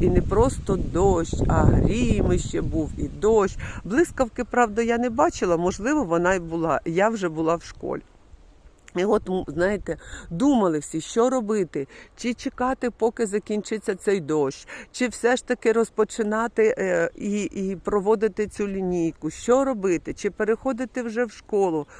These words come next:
Вибір, вибір, отак у... у житті людини вибір. І цей вибір ми зустрічаємо кожного дня. Що їсти, що пити, в що одягнутися. Це таке, знаєте, дрібнички,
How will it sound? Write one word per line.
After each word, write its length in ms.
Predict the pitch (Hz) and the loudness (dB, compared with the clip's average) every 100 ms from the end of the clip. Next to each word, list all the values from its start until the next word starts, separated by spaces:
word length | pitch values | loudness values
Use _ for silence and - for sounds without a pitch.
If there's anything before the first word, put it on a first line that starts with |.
| - - | -18 -10
Вибір, 640 | 165 339 392 170 135 - - - - | -4 0 0 0 -4 -6 -16 -20 -16
вибір, 480 | 170 254 330 180 156 - | -2 0 2 0 -2 -2
отак 460 | 196 - 302 - | -4 0 -4 -2
у... 260 | 262 254 226 - _ | -4 -4 -6 -10 _
у 200 | - 254 | -2 -2
житті 420 | 208 240 226 294 302 | -2 -6 -4 0 2
людини 580 | 302 233 254 185 151 - | 0 0 0 0 -2 -6
вибір. 720 | 151 143 208 339 269 156 127 - - - - | -12 -6 0 2 2 0 -6 -8 -20 -20 -10
І 360 | - 254 262 226 - - | -2 2 2 0 -6 -4
цей 220 | 294 269 | -2 0
вибір 560 | 208 294 359 214 196 | 0 2 2 4 2
ми 240 | 160 196 277 | 2 0 -2
зустрічаємо 840 | 240 - 208 208 285 294 269 240 226 | -2 -8 -12 -8 -2 0 0 -2 -4
кожного 720 | - 214 269 262 190 180 175 | -2 2 4 2 0 -4 -4
дня. 280 | 156 143 139 - - - | -4 -4 -6 -8 -18 -18
Що 220 | - 440 | 6 8
їсти, 600 | 285 208 220 - - 175 | 8 2 -2 -4 -2 -2
що 320 | 170 - 202 262 | -2 0 0 2
пити, 440 | 190 202 196 185 175 | -2 0 0 -2 -4
в 40 | |
що 240 | - 151 | -2 0
одягнутися. 920 | 160 214 254 240 220 208 180 180 185 | 0 2 0 0 0 -2 -2 -2 -2
Це 280 | 185 - 294 | -4 0 0
таке, 420 | 359 349 - 359 | 0 -4 -2 -2
знаєте, 500 | 269 226 285 262 180 | 0 0 0 0 -2
дрібнички, 920 | 175 170 214 190 240 415 349 - - | -4 -2 -2 -2 0 2 0 -2 -6